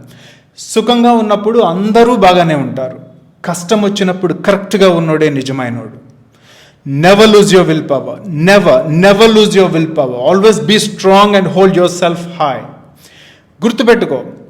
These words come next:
కష్టానికి కుంగిపోనక్కర్లేదు, సుఖానికి పొంగిపోనక్కర్లేదు.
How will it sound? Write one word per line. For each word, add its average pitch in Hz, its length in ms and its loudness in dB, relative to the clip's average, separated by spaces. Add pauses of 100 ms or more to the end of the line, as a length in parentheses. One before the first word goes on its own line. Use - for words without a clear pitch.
(140)
కష్టానికి 196 540 0
కుంగిపోనక్కర్లేదు, 175 1400 -2
సుఖానికి 180 540 -6
పొంగిపోనక్కర్లేదు. 165 1040 -6